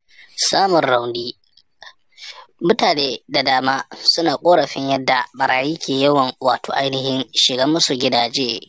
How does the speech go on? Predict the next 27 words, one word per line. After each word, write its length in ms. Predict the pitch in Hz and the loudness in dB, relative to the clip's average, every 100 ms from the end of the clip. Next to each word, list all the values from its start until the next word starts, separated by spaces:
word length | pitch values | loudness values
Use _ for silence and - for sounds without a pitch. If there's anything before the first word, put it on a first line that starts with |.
| - _ _ - | -20 _ _ 0
wajen 320 | 135 135 135 | 0 0 -2
ƙoƙarin 480 | 127 104 127 127 131 | -4 0 0 -2 -4
sace 400 | - 180 - 135 | 2 2 2 -4
musu 420 | 131 - 131 - - - | -2 -2 -2 -12 -20 -14
dukiyoyi 520 | 143 147 151 156 151 143 | -2 -2 0 4 4 2
da 80 | 123 | -2
kadarori. 680 | - 120 117 113 113 120 - - _ - - - - - | 0 2 2 0 -4 -8 -14 -20 _ -20 -14 -14 -14 -2
Ko 80 | - | -2
shakka 380 | 180 - - 135 | 0 -2 -2 0
babu, 240 | 139 135 | 0 0
kawo 240 | - 160 156 | 2 2 2
ƙarshen 380 | 143 135 135 131 | 0 0 0 0
irin 160 | 147 139 | 0 0
wannan 260 | 131 127 127 | 0 0 0
lamari 320 | 127 123 127 | 0 0 0
yana 160 | 127 | -2
da 120 | 120 120 | 0 0
wahala 320 | 120 143 127 | 2 2 2
muddin 400 | 139 175 139 127 - | 0 -2 -2 -4 -4
gwamnati 320 | - 139 139 127 | -2 -2 -2 -4
ba 100 | 120 | -4
ta 100 | 127 | -4
yi 40 | |
ƙoƙari 480 | - - 127 127 113 - - - | -8 -6 -4 -4 -6 -12 -18 -6
ta 140 | - 123 | -2 0
samar 300 | - 127 131 | 0 0 0
ma 240 | 123 - | 0 -4